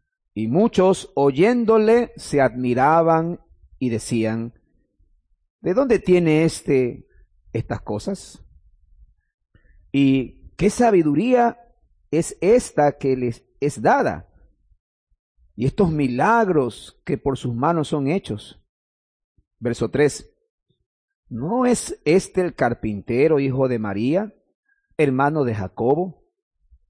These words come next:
de José, de Judas y de Simón? ¿No están también aquí con nosotros sus hermanas?' Y se escandalizaban de él.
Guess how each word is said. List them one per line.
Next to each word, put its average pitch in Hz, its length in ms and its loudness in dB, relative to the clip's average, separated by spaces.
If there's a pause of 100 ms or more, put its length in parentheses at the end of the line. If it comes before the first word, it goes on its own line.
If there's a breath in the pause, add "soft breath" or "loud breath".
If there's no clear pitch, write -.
(180)
de 107 160 -6
José, 147 800 0
de 101 160 -8
Judas 165 640 2
y 127 100 0
de 120 140 -2
Simón? 151 760 0 (1700)
¿No 185 160 0
están 247 340 2
también 196 380 0
aquí 170 340 -2
con 151 220 -2
nosotros 143 560 -2
sus - 180 -10
hermanas?' 107 880 -6 (1160)
Y 143 100 -4
se 147 140 0
escandalizaban 120 880 -2
de 95 160 -6
él. 92 160 -10